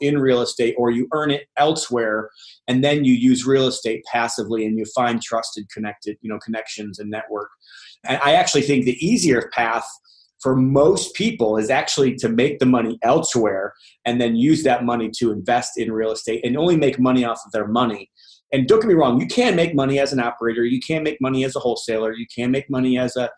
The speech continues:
property manager, as a contractor, all those things you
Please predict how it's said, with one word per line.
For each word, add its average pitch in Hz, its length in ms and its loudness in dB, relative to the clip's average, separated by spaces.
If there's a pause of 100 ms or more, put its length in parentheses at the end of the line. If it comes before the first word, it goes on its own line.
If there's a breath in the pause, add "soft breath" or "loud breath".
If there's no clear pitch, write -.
(200 soft breath)
property 143 320 -2
manager, 123 480 0
as 123 120 -2
a 120 40 -8
contractor, 120 720 -6
all 165 160 2
those 180 160 -2
things 131 200 -2
you 117 60 -10